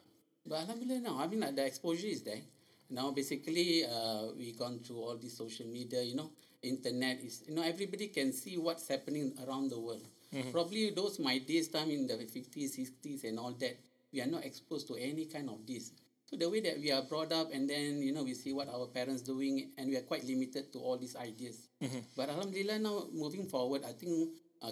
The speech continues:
Speaker 1: kids nowadays, you know, they see the whole world as it is. They migrate, they see beautiful places, how successful they can be. Uh, there are opportunities now also lah.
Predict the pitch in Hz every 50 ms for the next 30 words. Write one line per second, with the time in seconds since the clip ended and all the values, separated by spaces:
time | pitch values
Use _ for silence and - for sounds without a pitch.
0 | - - 202 160 - 165 156 143 131 127 123 139 135 139 135 135 - 135 120 127
1 | 135 113 117 110 110 - 156 143 127 107 95 107 120 131 131 123 123 135 123 113
2 | 104 - - 110 110 113 117 107 104 - - - - _ _ _ _ _ _ _
3 | - 110 101 104 113 117 117 123 135 143 143 135 - 117 110 - - 127 123 123
4 | 131 135 - 143 135 - 156 147 143 - 143 143 135 135 - 151 147 143 139 135
5 | 131 127 120 127 127 139 143 147 - - 127 117 - 139 131 127 - 160 143 127
6 | 120 113 - 113 113 120 120 113 135 135 127 110 - - - - - _ _ -
7 | 117 107 104 107 107 110 110 127 123 131 131 127 120 - 147 135 - 127 120 117
8 | 110 - - 127 120 - 135 127 117 117 117 113 107 - - 110 104 - -